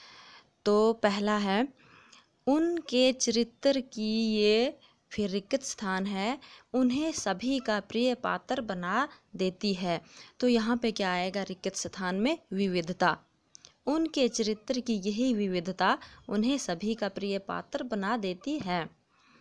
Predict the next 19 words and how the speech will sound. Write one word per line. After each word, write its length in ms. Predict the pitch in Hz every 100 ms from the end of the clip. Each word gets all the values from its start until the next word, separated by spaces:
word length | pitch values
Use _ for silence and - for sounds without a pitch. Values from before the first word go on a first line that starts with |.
| _ - -
देखो 360 | 202 214 - 254
अब 240 | 220 208 - -
खा 260 | - 208
है, 280 | 208 190 240 - - - - - -
उनके 540 | 302 349 320 240 240
चरित्र 580 | 233 226 214 214 - 240
में 440 | 220 202 208 269 - _ _ _
रिक्त 340 | 175 185 - 226
स्थान 480 | - - 202 196 196
है 300 | 202 214 240 _ _ _
और 480 | 180 180 185 220 262 _ _ _ _ -
फिर 180 | - 262
रिक्त 280 | 240 233 190
स्थान 400 | - 190 185 190
है 400 | 208 254 - _ -
का 160 | 254 277
अनूठा 580 | 220 208 202 196 240
संगम 500 | 262 202 196 190 196
है। 340 | 180 196 170